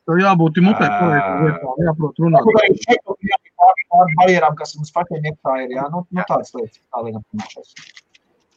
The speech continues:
Speaker 2: Tātad pulksten septiņos parunāsim par to.
Speaker 3: Jā. Un, un rīt vakarā, un rīt vakarā Juris Skudrītis, interesanti, kas tas pa komentāru?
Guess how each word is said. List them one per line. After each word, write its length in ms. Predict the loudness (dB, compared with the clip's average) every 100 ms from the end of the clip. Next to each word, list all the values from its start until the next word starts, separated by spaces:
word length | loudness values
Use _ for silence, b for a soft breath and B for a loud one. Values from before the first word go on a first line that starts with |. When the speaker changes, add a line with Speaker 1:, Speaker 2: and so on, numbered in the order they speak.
| _
Speaker 2:
Tātad 320 | -6 -4 -8
pulksten 320 | -10 -10 -8 -6
septiņos 560 | -4 0 -2 -2 -10 _ _ _ _ _ _ _ _
parunāsim 440 | -6 -4 -6 -8
par 100 | -12
to. 180 | -12 -14 -14 _ _ _ _ _ -10
Speaker 3:
Jā. 100 | -10 -12 _ _ _ _ _ _ _ _ -14 -14 _ -4
Un, 460 | 0 2 0 -4
un 220 | -10 -10 -6
rīt 400 | -4 -6 -10 -8
vakarā, 680 | -4 -4 -6 -8 -6 -8 -10 _
un 200 | -12 -12
rīt 340 | -8 -10 -8
vakarā 420 | -10 -10 -10 -10 -10 -10 -12
Juris 400 | -12 -12 -12 -18
Skudrītis, 600 | -16 -14 -12 -12 -16 -20 -20
interesanti, 840 | -20 -20 _ -18 -16 -16 -18 -20 -20
kas 280 | -20 -20 -20
tas 100 | -20
pa 160 | _ -16
komentāru? 840 | -12 -10 -10 -12 -12 -10 -10